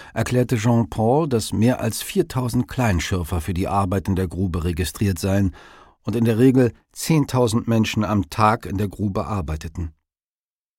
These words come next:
Die Bergleute wurden ermutigt, sich in Gruppen zu organisieren, um Stollen zu graben und Heterogenit zu gewinnen. Hier stellte ich den ersten Unterschied zwischen diesem Modellstandort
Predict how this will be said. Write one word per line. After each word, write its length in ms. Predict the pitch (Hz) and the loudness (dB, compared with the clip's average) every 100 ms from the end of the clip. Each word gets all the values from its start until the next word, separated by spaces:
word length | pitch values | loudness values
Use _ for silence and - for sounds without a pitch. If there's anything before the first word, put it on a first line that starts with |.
| _ - | _ -4
Die 80 | 98 | 0
Bergleute 760 | 117 123 135 127 127 135 110 | 2 2 4 4 4 2 2
wurden 300 | 117 113 123 | 0 4 4
ermutigt, 640 | 113 113 156 156 120 - | 6 6 6 4 -2 -4
sich 180 | - 95 | -4 -2
in 180 | 92 98 | 0 0
Gruppen 380 | - 127 - 87 | 2 0 2 -2
zu 180 | - - | -2 -4
organisieren, 840 | 90 87 87 85 82 104 104 87 - - - _ _ | -2 0 0 0 2 2 4 2 -4 -20 -20 _ _
um 120 | - 80 | -6 -4
Stollen 440 | - 113 127 127 | 2 4 6 6
zu 180 | - 120 | 4 -2
graben 540 | 110 123 127 131 131 - - - - | 2 4 6 6 6 2 -20 -20 -4
und 260 | 110 - | -4 -2
Heterogenit 760 | 123 110 107 107 110 113 101 71 | -4 -2 -2 0 4 6 4 2
zu 320 | - - 71 | -10 -8 -6
gewinnen. 480 | 69 73 73 - - _ _ _ _ _ _ _ _ _ _ _ _ | -2 0 0 -2 -12 _ _ _ _ _ _ _ _ _ _ _ _
Hier 280 | 104 101 104 | 0 2 2
stellte 340 | - 110 - | 2 0 0
ich 100 | 104 | -2
den 140 | 120 123 | 0 2
ersten 340 | 113 107 120 | 0 0 -2
Unterschied 540 | - 160 117 - 85 | 0 -2 -2 -2 -6
zwischen 460 | - 82 78 82 71 | -4 -6 -2 -2 -2
diesem 280 | 90 95 101 | -2 0 2
Modellstandort 1040 | 98 85 101 107 - 110 123 120 127 | 2 0 0 0 2 2 2 0 -2